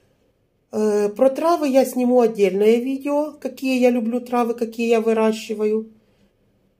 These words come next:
Э, подойдёт весна, я даже покажу вам, что я высаживаю и что у меня растёт. Сейчас зима уже, у меня все травы в собранном виде, по мешочкам бумажным разложены. Но про алоэ.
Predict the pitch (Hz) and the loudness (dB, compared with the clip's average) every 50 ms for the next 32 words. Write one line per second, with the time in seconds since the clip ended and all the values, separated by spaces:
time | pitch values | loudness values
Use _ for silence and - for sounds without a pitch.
0 | _ _ _ _ _ _ - 220 214 214 214 220 220 233 233 226 247 240 247 262 | _ _ _ _ _ _ -6 -2 0 0 0 0 2 0 2 4 4 4 4 2
1 | 254 254 226 226 220 220 226 247 247 254 233 220 214 202 202 202 196 202 202 202 | 0 0 -2 -4 -4 -2 0 2 4 4 4 4 2 0 0 -2 -4 -6 -6 -6
2 | - 214 185 180 208 240 262 262 262 254 247 233 - - - 247 233 226 220 220 | -4 -4 -4 -4 -4 -6 -2 0 0 -2 -2 -4 -8 -6 -4 0 0 2 2 2
3 | 226 220 220 - 254 269 277 247 226 240 220 226 226 220 220 214 - - - 233 | 0 -2 -2 -2 0 0 0 0 -2 -2 -2 0 2 2 0 0 -2 -4 -4 -2
4 | 226 220 220 214 220 214 214 214 214 - - - - 220 220 220 - - _ _ | 0 0 2 2 2 0 0 -2 -6 -6 -10 -6 -4 -2 -2 -4 -6 -14 _ _
5 | _ _ _ _ _ _ _ _ _ - - - - 208 196 175 170 175 180 185 | _ _ _ _ _ _ _ _ _ -20 -18 -8 -4 -4 -4 -4 -6 -8 -6 -4
6 | 220 269 302 294 254 233 202 208 208 202 202 196 196 196 190 - - - 220 - | -2 -2 -2 -2 -2 -4 -4 -4 -4 -4 -4 -4 -6 -6 -6 -8 -10 -12 -10 -8
7 | 226 208 202 196 185 190 185 - _ _ _ _ _ _ _ _ _ - - - | -6 -6 -6 -6 -6 -8 -12 -14 _ _ _ _ _ _ _ _ _ -10 0 2
8 | 247 220 208 202 190 185 185 180 180 180 208 262 294 277 277 247 240 233 220 220 | 2 2 2 0 0 0 0 -2 -4 -6 -6 -8 -8 -6 -4 -2 -2 -2 -2 -2
9 | 220 202 180 180 180 - - 277 311 339 - - - - 262 254 254 247 247 - | -6 -8 -8 -8 -10 -10 -8 -8 -8 -8 -10 -14 -8 -6 -4 -4 -4 -6 -10 -14
10 | _ _ _ _ _ _ _ 220 233 240 240 240 240 233 226 226 240 220 220 226 | _ _ _ _ _ _ _ -8 -4 -2 0 0 0 -2 -2 -2 -2 0 0 0
11 | 220 220 214 226 226 226 220 220 214 214 214 214 214 - _ _ _ _ _ _ | 0 -2 -2 -2 -2 -2 -2 -2 -2 -2 -2 -2 -2 -6 _ _ _ _ _ _
12 | _ _ _ _ _ _ _ _ _ _ _ _ _ _ _ - 320 392 403 403 | _ _ _ _ _ _ _ _ _ _ _ _ _ _ _ 0 2 2 2 2
13 | - 302 294 294 277 254 202 175 160 - - - - | 2 4 4 4 4 4 2 -2 -4 -6 -6 -10 -12